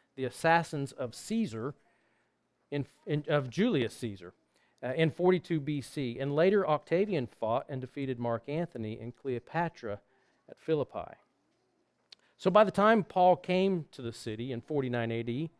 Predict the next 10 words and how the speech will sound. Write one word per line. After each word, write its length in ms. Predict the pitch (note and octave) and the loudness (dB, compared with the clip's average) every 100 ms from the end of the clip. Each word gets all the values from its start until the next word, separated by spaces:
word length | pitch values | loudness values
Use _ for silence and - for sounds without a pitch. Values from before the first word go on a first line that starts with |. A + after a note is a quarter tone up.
| _ _ _ _ | _ _ _ _
it 160 | D#3 A3+ | -4 2
was 220 | A3 C3+ | 2 2
very 520 | B2+ B2 D3 F#3+ F#3+ | -4 2 4 6 4
much 380 | D3+ D#3+ E3+ - | 4 2 0 -4
an 180 | C#3+ C3+ - | -6 -6 -4
urban 340 | D#3 D#3 D3+ C3 | -2 0 0 -4
city 500 | - D#3+ C3+ A2+ A2 _ _ _ | -4 -4 -2 -4 -8 _ _ _
with 200 | C3+ - | -4 -2
both 240 | - C3+ A#2+ | 2 2 0
Romans 680 | B2 C#3+ E3+ F#3 F#3+ G3 | 2 4 6 6 4 2